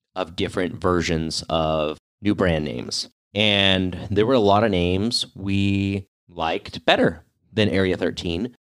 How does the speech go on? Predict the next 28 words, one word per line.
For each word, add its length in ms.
that 180
just 420
weren't 220
available, 600
or 180
they 120
were 80
gonna 180
potentially 800
cause 580
some 300
sort 200
of 120
other 460
conflict. 880
We 100
had 580
other 180
aircraft-related 920
names, 560
things 300
with 440
runway. 1120
Uh, 260
we 140
had, 720
you 80
know, 180